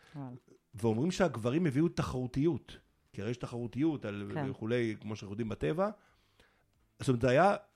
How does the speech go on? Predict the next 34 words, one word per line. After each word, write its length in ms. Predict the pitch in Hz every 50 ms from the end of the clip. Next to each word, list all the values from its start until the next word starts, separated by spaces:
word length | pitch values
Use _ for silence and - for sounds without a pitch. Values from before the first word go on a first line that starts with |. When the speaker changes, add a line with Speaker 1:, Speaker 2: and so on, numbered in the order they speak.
| - -
Speaker 2:
לכאורה 340 | - 127 - 117 131 170
סוציאליסטי, 840 | 185 - 196 147 - 147 127 131 180 233 - - - 160 160 190 214 - - - - _ _ _ -
בלי 380 | 107 113 135 170 226 262 269
הצהרת 460 | 254 190 - - 160 131 135 123 - -
כוונות. 400 | - 123 113 113 107 104 104 -
פשוט 260 | - 165 247 302 - 277
לא 120 | 269 277
רציתי 280 | 302 294 - 294 294 294
להתחרות 460 | 339 233 - - 214 214 233 226 226
במישהו 320 | 143 135 156 151 175 185
אחר 320 | 175 - 190 196 196 185 170 - - - - - -
על 140 | - 127 135
איזה 220 | 143 156 156 190 151
בית 300 | 131 147 147 156 143 143
יותר 220 | 131 - 127 131
גדול. 400 | 127 127 120 113 117 110 104 98
זאת 600 | 104 - - _ _ _ _ _ _ _ _ -
אומרת, 260 | - 113 117 117 - -
הם, 220 | 123 120 120 123 -
זאת 80 | - 110
אומרת, 200 | 110 120 113 -
חייתי 300 | - 120 123 151 165 170
בעצם 360 | 120 135 147 143 - 165 151
עם 120 | 135 120
הרבה 240 | 113 98 92 98 135
פחות, 480 | 143 160 147 - 143 139 139 - - - - _ _ _ -
אה, 80 | 110 104 -
תאוות 440 | - 110 107 101 92 117 120 - -
ממון, 420 | 135 127 113 104 101 101 113 131 143 - _ _ _ _ _ _ _ _ _ _ - -
הרגשתי 440 | 101 98 101 123 131 - - 160
טוב, 420 | 143 - 139 117 107 107 120 135 147 - _ _ _
פחות 260 | - 117 - 143 139
נלחמו 460 | 165 160 147 - 139 123 120 117 113 101
בי, 260 | 98 107 110 -